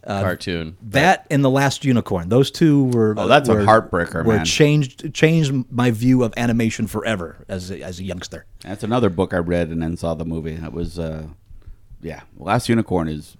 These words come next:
Speaker 3: uh, is a crippling book and it's a crippling movie. It's just brutal.
Speaker 1: Yes,
Speaker 3: Yeah.
Speaker 1: it is.
Speaker 3: Yeah.
Speaker 1: And good music by America.
Speaker 3: Yep.
Speaker 1: Yeah. But, uh,
Speaker 3: Never turn your back on anything immortal.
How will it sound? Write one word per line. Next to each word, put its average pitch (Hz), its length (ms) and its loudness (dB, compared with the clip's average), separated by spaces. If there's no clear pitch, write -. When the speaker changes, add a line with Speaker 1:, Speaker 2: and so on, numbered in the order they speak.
Speaker 3:
uh, 82 200 -4
is 87 220 -4
a 90 60 -4
crippling 117 520 0
book 110 260 2
and 85 80 -6
it's 85 120 -10
a - 40 -16
crippling 107 460 -2
movie. 90 280 -4
It's 78 140 -14
just 98 340 -4
brutal. 95 440 2
Speaker 1:
Yes, 104 280 -8
Speaker 3:
Yeah. 101 240 2
Speaker 1:
it 101 80 -2
is. 92 460 -6
Speaker 3:
Yeah. 87 320 -4
Speaker 1:
And 98 160 -6
good 226 200 8
music 120 380 2
by 101 140 -2
America. 87 600 -6
Speaker 3:
Yep. 87 260 -4
Speaker 1:
Yeah. 92 280 -14
But, 110 200 -4
uh, 120 260 0
Speaker 3:
Never 90 200 -4
turn 107 200 2
your 104 100 2
back 92 260 -2
on 76 120 -4
anything 78 320 -4
immortal. 78 420 -6